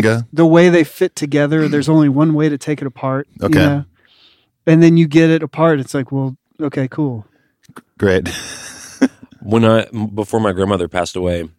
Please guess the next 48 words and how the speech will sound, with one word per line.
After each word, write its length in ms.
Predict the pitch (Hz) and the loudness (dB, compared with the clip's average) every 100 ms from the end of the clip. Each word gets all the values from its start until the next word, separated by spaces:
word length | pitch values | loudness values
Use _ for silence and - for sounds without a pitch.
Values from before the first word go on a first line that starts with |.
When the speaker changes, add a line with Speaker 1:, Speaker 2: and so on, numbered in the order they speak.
| _ | _
Speaker 3:
she 140 | - 113 | -8 -6
was 100 | 113 | -4
pretty 220 | 127 107 | -2 -2
bummed 240 | 92 90 90 | -2 -2 -2
out 160 | 87 | -4
that 120 | 85 | -4
I 80 | 85 | -4
became 260 | 85 - 85 | -6 -10 -10
an 60 | 71 | -8
atheist. 580 | 80 104 110 120 - _ _ _ | -10 -6 -6 -6 -12 _ _ _
So 100 | - | -8
she 140 | - 95 | -4 0
always 180 | 95 90 | 0 0
got 160 | 87 | -4
me, 100 | 90 | -4
like, 140 | 85 78 | -8 -6
really 300 | 87 90 82 | -4 -4 -4
charged 460 | - 87 87 - | -6 -6 -6 -8
up 160 | 85 78 | -10 -10
religious 460 | 80 78 76 92 - | -12 -10 -8 -8 -4
gifts. 460 | 107 113 - - _ _ _ _ 131 | -2 -2 -6 -14 _ _ _ _ 0
Speaker 2:
Oh, 60 | 101 | 2
Speaker 3:
And 120 | 90 | 2
she, 60 | 90 | 0
Speaker 2:
wow. 60 | 110 | 0
Speaker 3:
like, 220 | 90 80 _ | -4 -4 _
<clears throat> 100 | _ | _
like, 400 | 101 87 82 87 _ - _ - | -14 -10 -10 -10 _ -20 _ -16
stuff 280 | - 101 90 | -8 -6 -6
with 100 | 80 | -8
Bible 300 | 85 87 87 | -8 -6 -6
verses 300 | 82 - 87 | -8 -10 -8
all 160 | 82 | -6
over 240 | 85 85 85 | -4 -4 -8
it. 100 | - _ _ _ _ | -10 _ _ _ _
And 100 | 95 | -8
she 120 | - | -6
would 100 | 95 | -6
do 80 | 92 | -8
stuff. 180 | 95 85 | -8 -8
She'd 160 | 87 90 | -10 -6
be 60 | 90 | -6
like, 80 | |
"Did 140 | 90 95 | -6 -10
you 80 | 113 | -2
feel 180 | 110 107 | 0 0
anything 260 | 113 120 | -2 -4
yesterday?" 440 | 120 120 127 131 | -6 -4 -4 -4